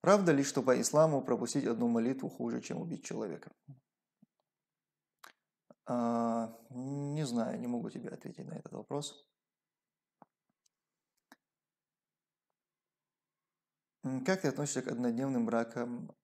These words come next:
рака? Рака — это Рамзан Ахматович Кадыров, сокращённо, как я понял, да? А, разумеется, я к этому отношусь крайне негативно.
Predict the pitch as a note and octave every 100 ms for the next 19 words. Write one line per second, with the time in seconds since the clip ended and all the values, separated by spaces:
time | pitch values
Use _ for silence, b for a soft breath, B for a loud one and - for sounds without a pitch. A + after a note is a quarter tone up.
0 | - A#2+ A#2 G#2 - - - A2 B2+ B2+
1 | B2+ - D3 A2+ A2 A2 A2+ B2 B2+ -
2 | A#2+ A2+ A2+ A2 - B2 A2 - - -
3 | - - B2 - - - B2 - - E3
4 | - b b b b b b _ _ -
5 | - - G#2+ - - B2 A#2+ D3 D3+ -
6 | A2+ A2 A2+ A2 G#2+ - A#2 - A#2+ -
7 | B2+ B2 A2+ A2 A#2+ A2+ - G#2+ -